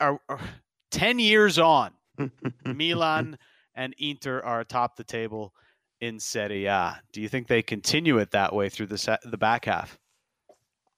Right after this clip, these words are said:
Speaker 2: I think Milan will, uh, of the two, I think Milan will be, will, will finish, uh, finish higher up. I,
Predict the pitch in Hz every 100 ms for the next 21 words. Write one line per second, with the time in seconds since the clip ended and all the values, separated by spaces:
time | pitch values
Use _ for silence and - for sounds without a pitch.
0 | _ - 240 269 170 - 151 117 131 147
1 | 156 123 113 110 92 - - - 117 107
2 | 107 107 107 127 123 120 104 95 131 135
3 | 101 95 113 95 110 113 113 95 92 92
4 | 92 90 - 95 92 90 87 85 90 87
5 | 85 - - 92 85 - - - 110 95
6 | 87 - - - - _ - 67 69 69
7 | 67 64 50 64 73 67 64 92 90 -
8 | 101 80 - 92 90 101 104 147